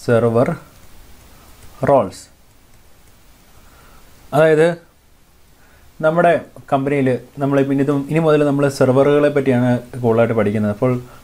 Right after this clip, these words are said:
പലതരത്തിലുള്ള സെർവറുകളുണ്ട്, അതായത് പല റോളുകൾ handle ചെയ്യുന്ന സെർവറുകളുണ്ടാവും. അപ്പോൾ അവയുടെയൊക്കെ പേര് നമുക്കിപ്പോൾ just ഒന്ന് നോക്കാം, എന്നിട്ട് detail ആയിട്ട് പഠിക്കാം.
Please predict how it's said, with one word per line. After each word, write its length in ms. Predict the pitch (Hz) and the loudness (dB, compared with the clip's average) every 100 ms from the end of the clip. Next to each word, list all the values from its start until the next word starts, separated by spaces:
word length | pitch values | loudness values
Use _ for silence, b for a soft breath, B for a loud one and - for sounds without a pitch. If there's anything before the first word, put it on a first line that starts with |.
| B | B
പലതരത്തിലുള്ള 640 | 143 151 165 135 139 135 135 131 123 - - - | 0 2 -2 -2 -2 0 0 -4 -10 -20 -20 -4
സെർവറുകളുണ്ട്, 580 | 120 117 120 120 101 101 | 0 2 2 0 -2 0
അതായത് 220 | 110 113 117 | 0 -2 0
പല 240 | 117 127 123 | 0 0 0
റോളുകൾ 440 | 120 123 135 139 139 120 | 0 2 2 2 0 -2
handle 280 | 107 117 120 | -2 -2 -2
ചെയ്യുന്ന 240 | 113 127 - | -2 -4 -2
സെർവറുകളുണ്ടാവും. 840 | 107 107 113 113 92 92 104 147 B B B B B B 131 | -2 -2 0 -2 0 0 0 -4 B B B B B B -4
അപ്പോൾ 220 | 127 151 147 143 | 0 2 2 2
അവയുടെയൊക്കെ 500 | 151 160 165 156 147 - | -2 0 -2 -2 -6 -2
പേര് 340 | 139 139 147 156 135 | -2 0 0 -2 -2
നമുക്കിപ്പോൾ 380 | 123 123 120 123 117 | -4 -4 -4 -2 -2
just 160 | - 123 | -2 -2
ഒന്ന് 160 | 107 87 | 0 -4
നോക്കാം, 300 | 85 143 170 - _ 123 | -2 -2 -2 -12 _ -8
എന്നിട്ട് 260 | 147 170 175 - | -4 -4 -6 -4
detail 240 | 135 127 123 | -2 0 0
ആയിട്ട് 140 | 117 110 | 2 -2
പഠിക്കാം. 300 | 101 143 | -2 -4